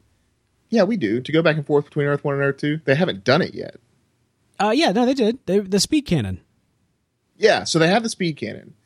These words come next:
Speaker 1: So since they do have a
Speaker 2: Or
Speaker 1: means
Speaker 2: Speed Force cannon, yeah.
Speaker 1: Yeah, they do have a means of traveling between the worlds. I don't think they will.
Speaker 2: No, but I wish they would. Our Earth two seems so cool. <laughs> Like, you know what I
Speaker 1: Yeah,
Speaker 2: mean?
Speaker 1: yeah. I don't know. It's interesting.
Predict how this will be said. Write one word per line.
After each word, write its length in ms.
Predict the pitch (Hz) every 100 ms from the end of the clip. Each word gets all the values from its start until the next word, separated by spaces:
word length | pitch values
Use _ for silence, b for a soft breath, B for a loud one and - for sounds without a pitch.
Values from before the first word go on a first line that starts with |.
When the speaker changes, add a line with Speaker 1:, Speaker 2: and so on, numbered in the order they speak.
| _ _ _ -
Speaker 1:
So 260 | - 170 165
since 200 | 190 175
they 100 | 165
do 160 | 240
have 160 | 247 214
a 40 |
Speaker 2:
Or 40 | 131
Speaker 1:
means 200 | 123 139
Speaker 2:
Speed 240 | 160 190
Force 220 | 190 120
cannon, 380 | - 104 92 87
yeah. 220 | 143 135 90
Speaker 1:
Yeah, 280 | 160 143 101 _ _ -
they 80 | 165
do 80 |
have 120 | 247 202
a 60 |
means 340 | 131 127 156 180
of 80 |
traveling 300 | 170 175 180
between 240 | 165 185 180
the 80 | 170
worlds. 340 | 185 190 175 -
I 100 | 156
don't 140 | 180
think 160 | 185 160
they 100 | 113
will. 520 | 104 107 131 185 196 _ b b b b
Speaker 2:
No, 140 | 285
but 100 | 269
I 40 | 269
wish 180 | 370
they 100 | 240
would. 460 | 165 165 165 107 131 -
Our 120 | 196
Earth 220 | 254 311
two 180 | - 302
seems 260 | - 202 -
so 200 | 262 214
cool. 420 | - 277 151 92 - -
<laughs> 180 | -
Like, 360 | 226 196 254 -
you 120 | 285
know 60 | 233
what 80 | 196
I 20 |
Speaker 1:
Yeah, 20 | 269
Speaker 2:
mean? 40 | 247 -
Speaker 1:
yeah. 420 | 175 180 180 175 170 _ -
I 100 | 214
don't 120 | 208
know. 200 | 156 107
It's 160 | 113 180
interesting. 540 | 175 123 127 104 -